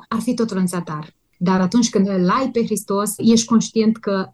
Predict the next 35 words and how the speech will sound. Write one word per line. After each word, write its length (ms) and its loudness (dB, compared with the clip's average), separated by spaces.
absolut 600 0
nimic, 560 2
dar 160 2
absolut 400 2
nimic 260 2
nu 80 0
e 120 0
la 120 4
întâmplare 760 2
și 520 -2
bucuriile, 600 2
dar 200 0
și 280 0
durerile 540 4
își 240 -2
au 480 0
rostul 500 -2
lor, 340 -4
împlinirile, 680 0
dar 200 -4
și 220 -4
dezamăgirile 680 -2
își 180 -4
au 100 0
rostul 320 -4
lor, 180 -2
succesul, 760 -4
dar 180 -6
și 260 0
eșecul 400 0
își 200 0
are 280 0
rostul 400 2
lor, 240 4
știi? 340 0